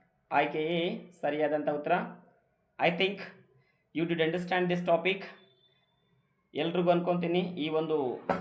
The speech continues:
ವಿಸ್ತೃತ ರೂಪ, ಸಂಖ್ಯೆಗಳ ವಿಸ್ತೃತ ರೂಪ ಬರೆಯುವುದು ಅರ್ಥ ಆಯ್ತು ಅಂತೇಳಿ. ಇದು ನಿಮ್ಮ ಮುಂಬರ್ತಕ್ಕಂಥ ವಿವಿಧ ಸ್ಪರ್ಧಾತ್ಮಕ ಪರೀಕ್ಷೆಗಾಗಲಿ, ಶಾಲಾ ಮಟ್ಟದಲ್ಲಿ ನಡೆಸ್ತಕ್ಕಂಥದ್ದು ಪರೀಕ್ಷೆಗಳಿಗಾಗಲಿ ಬಹುಳ-, ಭಾಳಷ್ಟು ಉಪಯೋಗ ಆಗುತ್ತೆ ಅಂತ ಹೇಳ್ತಾ ನನ್ನ ಒಂದು ತರಗತಿಯನ್ನು ಮುಗಿಸ್ತಿದ್ದೀನಿ.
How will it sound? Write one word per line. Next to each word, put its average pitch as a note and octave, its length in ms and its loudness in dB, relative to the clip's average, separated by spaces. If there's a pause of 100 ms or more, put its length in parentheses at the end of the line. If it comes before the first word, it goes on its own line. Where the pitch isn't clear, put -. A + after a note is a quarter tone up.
(220)
ವಿಸ್ತೃತ F#3 360 -4
ರೂಪ, F3 340 4
ಸಂಖ್ಯೆಗಳ F3 400 0
ವಿಸ್ತೃತ E3 340 -2
ರೂಪ D#3+ 220 0
ಬರೆಯುವುದು D3+ 380 2
ಅರ್ಥ D3 180 2
ಆಯ್ತು D#3 200 2
ಅಂತೇಳಿ. D#3 680 -6 (100)
ಇದು D3 120 -6
ನಿಮ್ಮ D3+ 200 -2
ಮುಂಬರ್ತಕ್ಕಂಥ D#3+ 800 0 (200)
ವಿವಿಧ D3+ 200 0
ಸ್ಪರ್ಧಾತ್ಮಕ D#3 680 0
ಪರೀಕ್ಷೆಗಾಗಲಿ, D3+ 1000 0 (220)
ಶಾಲಾ D#3+ 280 8
ಮಟ್ಟದಲ್ಲಿ D#3+ 360 2
ನಡೆಸ್ತಕ್ಕಂಥದ್ದು D3 640 -2
ಪರೀಕ್ಷೆಗಳಿಗಾಗಲಿ C#3+ 600 2
ಬಹುಳ-, C#3 380 0
ಭಾಳಷ್ಟು C3+ 440 0
ಉಪಯೋಗ D3 320 -2
ಆಗುತ್ತೆ C#3 260 0
ಅಂತ D3 120 -2
ಹೇಳ್ತಾ C#3+ 680 0 (260)
ನನ್ನ C#3 140 0
ಒಂದು C#3+ 180 0
ತರಗತಿಯನ್ನು D3+ 460 0
ಮುಗಿಸ್ತಿದ್ದೀನಿ. C#3+ 680 -4